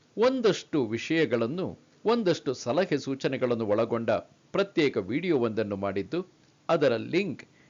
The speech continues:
ಕೆಳಗಡೆ ಡಿಸ್ಕ್ರಿಪ್ಷನ್ ಬಾಕ್ಸ್‌ನಲ್ಲಿರುತ್ತದೆ. ಅದನ್ನು ಒಮ್ಮೆ ಕೇಳಿ, ನಿಮ್ಮ ಅಭಿಪ್ರಾಯವನ್ನು ರೂಢಿಸಿಕೊಳ್ಳಿ. ನಂತರ ನಿಷ್ಠೆಯಿಂದ ಪ್ರಯತ್ನಿಸಿದರೆ ಖಂಡಿತವಾಗಿಯೂ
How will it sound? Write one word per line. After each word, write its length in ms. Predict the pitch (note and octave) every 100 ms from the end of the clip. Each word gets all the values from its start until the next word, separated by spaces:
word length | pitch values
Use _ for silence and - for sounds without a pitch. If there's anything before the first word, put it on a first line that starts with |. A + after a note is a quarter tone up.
| _
ಕೆಳಗಡೆ 360 | E3+ C#3+ B2+ A2
ಡಿಸ್ಕ್ರಿಪ್ಷನ್ 640 | G#2 C3 G#3+ F#3+ - A#2+
ಬಾಕ್ಸ್‌ನಲ್ಲಿರುತ್ತದೆ. 880 | G2+ A#2+ - A#2+ G#2+ G2+ G2+ G#2 G2 - - - - -
ಅದನ್ನು 520 | G3+ G3+ D#3+ C3+ G#2+ -
ಒಮ್ಮೆ 300 | B2 A#2 G#2
ಕೇಳಿ, 460 | - D#3 G#3 A2 - - - - -
ನಿಮ್ಮ 320 | B3+ A#3 F3
ಅಭಿಪ್ರಾಯವನ್ನು 1120 | - G#2 A2 G3 - C#3+ A2+ G#2 G#2+ A2+ F2 - - - -
ರೂಢಿಸಿಕೊಳ್ಳಿ. 720 | D#3+ E3 A#2 A#2+ - G2 F#2+ - - - - - - - -
ನಂತರ 360 | A#3+ C4 B3 G#3 F#3+ E3 - - -
ನಿಷ್ಠೆಯಿಂದ 600 | G3+ - - A3 E3 D#3
ಪ್ರಯತ್ನಿಸಿದರೆ 960 | C3+ - G2+ C3 C#3 C3 A#2+ A#2 G#2+ E2 - _ _
ಖಂಡಿತವಾಗಿಯೂ 920 | - G#3+ A#3+ A3 C3+ A#2+ A#2+ A#2+ G#2